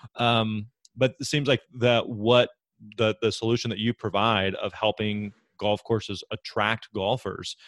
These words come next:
uh, is going to be even more of a need, uh, on the other side of all of this and even kind of processing this now. Um,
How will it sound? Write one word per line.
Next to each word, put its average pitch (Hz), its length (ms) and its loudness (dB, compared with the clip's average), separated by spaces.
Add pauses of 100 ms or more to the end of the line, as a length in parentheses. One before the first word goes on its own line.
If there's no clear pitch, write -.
(220)
uh, 101 420 -4 (100)
is 113 140 -4
going 113 220 -6
to 104 80 -12
be 104 260 -6
even 101 220 -8
more 113 340 0
of 98 80 -2
a 101 80 -2
need, 95 500 -4 (280)
uh, 95 200 -6
on 101 200 -4
the 95 140 -2
other 98 220 -2
side 104 400 0
of 92 100 0
all 90 180 0
of 80 60 -10
this 92 240 -6
and 95 80 -8
even 90 160 -8
kind 98 160 -8
of - 60 -14
processing 98 600 -4
this 87 220 -8
now. 98 500 -4 (420)
Um, 101 460 -4